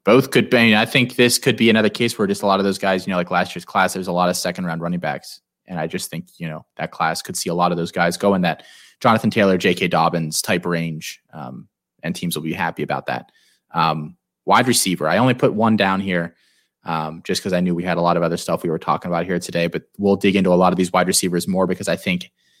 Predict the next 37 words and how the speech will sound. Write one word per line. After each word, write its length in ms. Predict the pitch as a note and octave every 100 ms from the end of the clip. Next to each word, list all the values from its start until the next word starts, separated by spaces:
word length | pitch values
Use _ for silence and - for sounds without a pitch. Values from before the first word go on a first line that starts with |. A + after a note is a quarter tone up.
| _ _ -
there 160 | F#2+
really 360 | F#2+ G#2 G#2 G#2
is, 320 | A2 A2 F#2+
you 60 | G2
know, 140 | F2+
after 400 | G2 A2 - A2
Boutte 760 | F#2 G#2+ G2+ C3 B2 A2+ A2 G2
and 80 |
then 140 | G#2+ G2+
maybe 220 | A2+ A#2+
even 260 | A2+ G#2+ G2+
Rakim 320 | F#2+ G#2+ F#2
Jarrett, 380 | F2+ G2 F#2+ F2
who 100 | G2+
separated 460 | - F2+ F2+ F2
himself 420 | G2 F#2 - F2
a 60 | F2+
little 200 | F2 F2+
bit 160 | F2+ E2
from 200 | F#2+ F2+
the 60 |
pack, 440 | - F#2+ F2+ F2+ _ _ _ _
there 180 | G#2+ F2
are 140 | G#2
a 80 | F2+
lot 480 | F2+ G2 G#2 G2 G2+
of 140 | F2+
guys 560 | F#2 F#2 F2+ E2+ E2+ -
that, 300 | F2 E2+ - _ _ _
depending 300 | - A#2 A2
on 100 | G2+
whose 180 | G#2+ F#2+
rankings 420 | F#2+ G2+ G2 F#2
you 80 | F2
look 220 | F2 F2
at, 220 | F2 E2+
like, 180 | E2 E2